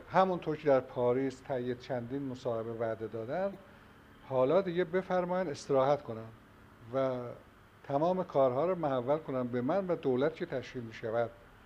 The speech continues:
البته لحن کلام و صحبتم طوری می‌تونست باشد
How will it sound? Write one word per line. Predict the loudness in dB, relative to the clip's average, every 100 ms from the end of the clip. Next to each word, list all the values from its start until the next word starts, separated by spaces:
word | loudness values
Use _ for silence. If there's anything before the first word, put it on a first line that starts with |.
| -20 -20 -20 -20 -20 -20 -20 -20 -20 -20 -20 0
البته | 4 6 4 2 0 0 0 -4 -14 -20 -18 0
لحن | 2 2 -2
کلام | -2 0 4 4 4
و | -2
صحبتم | -2 -4 -2 -2 -4 -4
طوری | -2 0 0
می‌تونست | -6 -8 -10 -4
باشد | -2 -2 0 -2